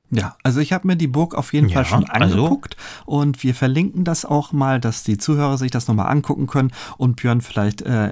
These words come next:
Speaker 1: im Anschluss der Sendung kannst du jetzt uns ja meinetwegen den Link nochmal zuschicken, wo man, wo man eventuell dieses Mock nochmal kaufen könnte. Dann packen wir das auch mit rein und, äh, wenn nicht, bin ich mir sicher und, äh, da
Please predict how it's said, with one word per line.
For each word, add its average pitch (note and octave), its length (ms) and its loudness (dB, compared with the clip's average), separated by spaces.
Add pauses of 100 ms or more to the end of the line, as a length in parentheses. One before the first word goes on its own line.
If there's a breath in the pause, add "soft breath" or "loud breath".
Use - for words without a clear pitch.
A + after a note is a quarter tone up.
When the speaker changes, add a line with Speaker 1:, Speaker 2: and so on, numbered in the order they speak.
Speaker 1:
im G2+ 220 0
Anschluss B2 340 0
der A2+ 120 0
Sendung G#2 520 -2
kannst A#2 300 0
du A#2 100 2
jetzt G#2 260 -4
uns A2 220 0
ja G2+ 220 2
meinetwegen G#2 400 0
den G2+ 80 2
Link A#2+ 320 0
nochmal B2 300 0
zuschicken, B2 440 -2
wo A2 80 0
man, G#2+ 300 0 (340 loud breath)
wo C3+ 300 0
man D#3 240 0
eventuell C#3 680 0
dieses B2+ 440 -2
Mock C3 220 0
nochmal A2 280 2
kaufen A#2+ 360 -2
könnte. E3 320 0
Dann A#2 240 0
packen C#3 280 -2
wir A#2+ 80 0
das F#2+ 140 -2
auch B2+ 160 2
mit C3 240 0
rein A#2 260 0 (360 loud breath)
und, A2+ 340 0
äh, A2 420 0
wenn A2 180 0
nicht, B2 180 -2
bin A#2 100 0
ich A#2 100 0
mir G#2+ 120 2
sicher A2+ 480 -2
und, G2+ 340 0
äh, E2+ 380 -2 (100)
da G#2 200 0